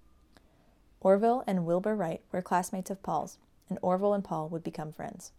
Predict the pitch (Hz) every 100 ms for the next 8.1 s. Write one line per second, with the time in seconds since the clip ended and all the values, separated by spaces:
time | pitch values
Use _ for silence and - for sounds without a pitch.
0 | _ _ _ _ - - 185 190 185 202
1 | 196 196 190 175 175 170 165 170 - -
2 | 170 170 165 160 - 151 - - _ _
3 | _ _ _ - - _ _ - 170 160
4 | 185 175 156 160 - 170 175 - 180 165
5 | 165 170 - - 180 160 156 165 165 175
6 | 180 151 151 156 _ - - 175 170 175
7 | 170 170 160 - - 151 147 151 151 147